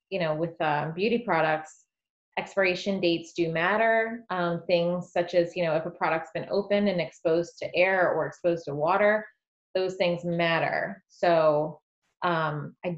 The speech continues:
don't recommend buying products, buying beauty products on Amazon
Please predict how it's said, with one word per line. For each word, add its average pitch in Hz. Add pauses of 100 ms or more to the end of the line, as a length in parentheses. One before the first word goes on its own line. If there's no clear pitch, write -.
don't 180
recommend 170
buying 156
products, 156 (240)
buying 175
beauty 175
products 170
on 151
Amazon 175